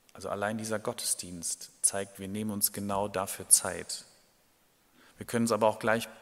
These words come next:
beim Kaffee oder heute zu Hause Zeit nehmen. Sprecht über die Menschen, über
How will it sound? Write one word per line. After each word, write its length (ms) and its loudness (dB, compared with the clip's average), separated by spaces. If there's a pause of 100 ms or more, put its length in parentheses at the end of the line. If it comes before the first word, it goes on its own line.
(120)
beim 160 -4
Kaffee 520 -6 (300)
oder 180 -4
heute 200 -2
zu 180 4
Hause 300 0
Zeit 400 2
nehmen. 300 -12 (960)
Sprecht 400 -2
über 180 -4
die 100 -10
Menschen, 600 -6 (1120)
über 380 -4